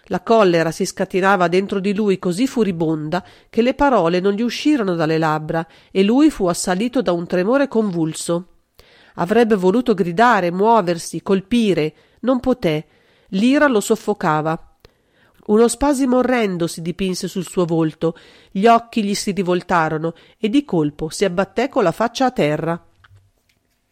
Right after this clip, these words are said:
Magda e Carlo, non rendendosi conto di quanto avveniva, rimasero per qualche secondo pietrificati. Per prima la giovane ritrovò gli spiriti,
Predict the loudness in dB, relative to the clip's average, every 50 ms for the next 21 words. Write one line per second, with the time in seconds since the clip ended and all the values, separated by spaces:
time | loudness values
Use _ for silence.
0 | _ _ _ _ _ _ _ _ _ _ _ _ _ _ _ _ _ -6 -2 2
1 | 2 2 2 0 0 0 0 0 0 -2 -4 0 2 2 2 2 0 0 0 -2
2 | -2 -4 -6 -4 -2 -2 0 0 0 0 0 -2 -2 -2 -2 -2 -2 -4 -6 -6
3 | 0 2 2 2 2 0 -2 -6 -6 -6 -6 -4 -4 -4 -4 -2 -4 -4 -2 -2
4 | -4 -4 -2 -4 -6 -4 -4 -6 -6 -6 -6 -4 -4 -2 0 -2 -2 -2 -2 -2
5 | -2 -2 -4 -6 -2 -2 -2 -2 -2 -4 -6 -4 -6 -6 -2 -2 -2 0 0 -2
6 | -2 -2 -2 -2 -2 -2 -4 -4 -6 -8 -6 -6 -6 -6 -6 -8 -8 -10 -10 -10
7 | _ _ _ _ _ _ _ _ _ _ _ _ _ _ _ _ _ -4 -2 -2
8 | 0 0 2 2 4 4 2 2 2 0 2 2 2 2 2 2 0 0 -2 -2
9 | -2 -2 -2 0 0 -2 -2 -4 -8 -8 -8 -6 -6 -4 -4 -6 -6 -6 -8 -10
10 | -10